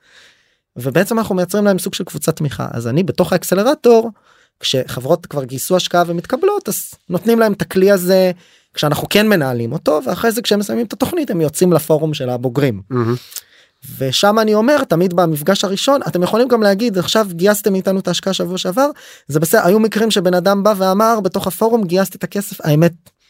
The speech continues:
Speaker 1: אין לי מושג מה אני עושה,
Speaker 2: מהמם.
Speaker 1: כל הסיפור סיפרתי, לא נראה לי",
Speaker 2: מהמם.
Speaker 1: ואתה מגלה שם כל כך הרבה דברים,
Speaker 2: מהמם.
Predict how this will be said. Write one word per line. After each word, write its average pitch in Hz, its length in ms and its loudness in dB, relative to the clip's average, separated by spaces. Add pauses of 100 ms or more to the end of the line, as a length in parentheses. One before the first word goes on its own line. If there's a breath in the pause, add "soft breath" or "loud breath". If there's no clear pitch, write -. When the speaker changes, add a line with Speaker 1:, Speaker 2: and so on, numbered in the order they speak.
(160)
Speaker 1:
אין 151 80 4
לי 151 40 6
מושג 139 300 -2
מה 135 100 0
אני 131 120 -2
עושה, 139 340 -2 (200)
Speaker 2:
מהמם. 110 220 -4
Speaker 1:
כל 151 80 2
הסיפור 151 320 -4
סיפרתי, 147 600 -2
לא 156 140 4
נראה 160 300 4
לי", 175 260 2 (300 soft breath)
Speaker 2:
מהמם. 107 220 -2
Speaker 1:
ואתה 127 480 -4
מגלה 127 360 0
שם 202 160 -2
כל 143 120 -6
כך 175 160 -2
הרבה 160 240 2
דברים, 160 680 0
Speaker 2:
מהמם. 113 220 0